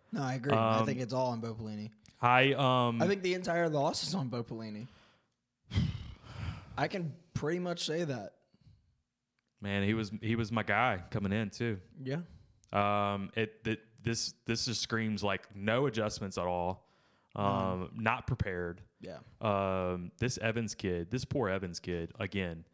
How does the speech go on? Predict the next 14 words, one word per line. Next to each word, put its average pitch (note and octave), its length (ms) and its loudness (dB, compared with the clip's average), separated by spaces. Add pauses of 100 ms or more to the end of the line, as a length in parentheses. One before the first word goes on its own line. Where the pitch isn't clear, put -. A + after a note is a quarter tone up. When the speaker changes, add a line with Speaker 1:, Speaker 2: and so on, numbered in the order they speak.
(240)
Speaker 2:
left A2 280 0
on B2+ 100 0
an G2+ 120 0
island, F2+ 540 -2 (420)
not A#2+ 240 4
prepared, F2+ 640 -2 (500)
uh, F#2 180 -2
coming C#3+ 320 0
from A#2 280 -2
Nichols. F2 560 -4 (580)
Um, F#2 680 0
it's, - 360 0 (180)
it's - 240 -2 (220)
terrible. G2 460 0